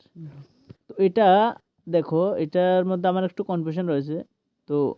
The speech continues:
Speaker 2: আমার যে যতটুকু ধারণা, এটার উত্তর হলো উৎপাদকদের, ঠিক আছে? এবং তোমরা উৎপাদকদের দিয়ে দিবা। তো যদি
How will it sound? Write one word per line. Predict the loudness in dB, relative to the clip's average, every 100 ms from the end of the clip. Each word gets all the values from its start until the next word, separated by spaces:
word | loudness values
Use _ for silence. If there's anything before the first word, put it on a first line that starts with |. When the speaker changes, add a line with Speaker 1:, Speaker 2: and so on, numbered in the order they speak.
| -4
Speaker 2:
আমার | -2 0 0 -2 -4 -6
যে | -2 -2
যতটুকু | -2 -2 -2 -6 -2 -2
ধারণা, | 0 0 0
এটার | -2 -4
উত্তর | -8 -4
হলো | -2 -2
উৎপাদকদের, | -4 -4 -6 -6 -8 -14 -12 -4
ঠিক |
আছে? | -2 -2 -10 _ _ _ _ _ _
এবং | -8 -8 -4
তোমরা | -4 -2 0 0
উৎপাদকদের | -4 0 2 2 0 -2
দিয়ে | 0
দিবা। | 0 -4 -8 -14 _ _ _ _ _ _ -4
তো | 0 2 2 0 -2
যদি | -2 -2 -2